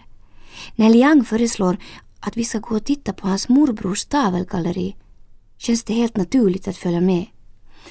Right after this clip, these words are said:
Han förklarar att hans morbror är en stor konstnär. Liang går raskt genom gränderna. Vi svänger turvis till höger och till vänster. Vi går in i en mörk portgång och ner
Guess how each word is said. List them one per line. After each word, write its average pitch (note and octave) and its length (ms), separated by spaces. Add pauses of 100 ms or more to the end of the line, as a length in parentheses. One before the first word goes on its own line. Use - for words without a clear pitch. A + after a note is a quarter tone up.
(140)
Han G3 160
förklarar G#3+ 480
att F#3 220 (100)
hans - 260
morbror G#3 520 (260)
är F3+ 100
en F#3 120
stor G#3 280
konstnär. A3 680 (1200)
Liang G#3+ 320
går F#3+ 200
raskt F3 500
genom E3 180
gränderna. E3 440 (500)
Vi G3 100
svänger G#3 320
turvis B3+ 440
till E3+ 160
höger G3 560
och - 120
till B3 120
vänster. E3 420 (880)
Vi G3+ 100
går G3+ 180
in B3+ 180
i F#3+ 60
en F#3 160
mörk B3 380
portgång G#3+ 640 (1080)
och G#3 120
ner G#3 340